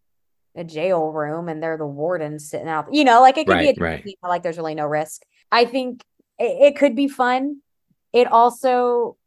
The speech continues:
Speaker 1: would highlight one of my huge acting insecurities, but I hate doing improv so much.
Speaker 2: Okay.
Speaker 1: Oh, God, I hate it. I'm really good at it, uh,
Speaker 2: It's
Speaker 1: which
Speaker 2: on your
Speaker 1: I
Speaker 2: resume.
Speaker 1: I know it is. And it's because I'm,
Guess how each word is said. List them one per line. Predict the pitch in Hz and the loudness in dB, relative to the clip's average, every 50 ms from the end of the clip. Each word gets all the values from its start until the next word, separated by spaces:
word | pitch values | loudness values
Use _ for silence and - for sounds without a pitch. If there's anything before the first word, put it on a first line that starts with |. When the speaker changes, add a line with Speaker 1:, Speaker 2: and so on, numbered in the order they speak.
| _ - | _ -18
Speaker 1:
would | 220 214 202 220 208 | -12 -6 -4 -4 -4
highlight | 208 - - 226 220 220 220 214 | -4 -4 -2 0 0 0 0 0
one | 202 214 | -2 -4
of | 214 | -2
my | 214 202 190 | -2 -4 -4
huge | 190 - 233 233 220 226 | -4 -8 -8 -8 -6 -4
acting | - 175 185 196 - 226 214 208 | -4 -4 -4 -4 -6 -8 -8 -8
insecurities, | 208 202 202 208 - 214 208 208 208 208 185 | -10 -10 -12 -14 -12 -10 -10 -8 -8 -10 -12
but | 180 185 - | -14 -16 -12
I | 190 196 | -10 -12
hate | 190 190 - 180 180 175 - | -10 -10 -12 -12 -12 -12 -12
doing | 190 180 170 165 | -12 -12 -12 -12
improv | 135 170 170 170 196 185 185 190 190 _ _ _ _ _ _ | -12 -14 -10 -8 -6 -4 -4 -6 -8 _ _ _ _ _ _
so | _ - - - 208 202 | _ -18 -12 -8 -8 -8
much. | 190 170 160 156 - - - - - - | -6 -6 -6 -6 -8 -10 -14 -20 -12 -6
Speaker 2:
Okay. | 123 117 - - 135 143 143 _ - | -6 -4 -2 -2 -2 -2 -4 _ -14
Speaker 1:
Oh, | 208 - _ _ - | -16 -16 _ _ -2
God, | 165 165 170 | -2 0 0
I | 160 165 | -2 -4
hate | 165 180 170 170 | -6 -8 -6 -4
it. | 170 170 170 - _ _ _ - - | -4 -4 -6 -10 _ _ _ -8 -4
I'm | 240 240 247 240 | -2 -2 -2 0
really | 233 285 294 285 277 | 2 2 4 4 4
good | 220 202 226 226 226 | 4 4 4 4 6
at | 220 214 214 | 4 4 4
it, | 226 233 240 - - 202 | 2 0 0 -2 -4 -6
uh, | 208 | -4
Speaker 2:
It's | 190 190 | -4 -2
Speaker 1:
which | 190 135 | 0 2
Speaker 2:
on | 131 139 151 | 2 4 4
your | 156 151 135 | 4 4 6
Speaker 1:
I | 131 143 | 6 4
Speaker 2:
resume. | 156 147 131 107 101 95 98 104 120 - _ _ _ - | 4 2 0 0 0 0 -2 -2 -4 -8 _ _ _ -2
Speaker 1:
I | 240 254 262 | 0 0 2
know | 247 254 247 254 247 | 4 4 6 6 6
it | 233 | 4
is. | 214 202 196 190 196 | 4 2 2 2 -2
And | - 226 226 | -6 -6 -6
it's | 226 220 - | -8 -10 -10
because | - 240 240 - 247 240 226 | -14 -12 -4 0 0 2 2
I'm, | 226 214 208 208 196 190 | 2 -2 -2 -4 -12 -12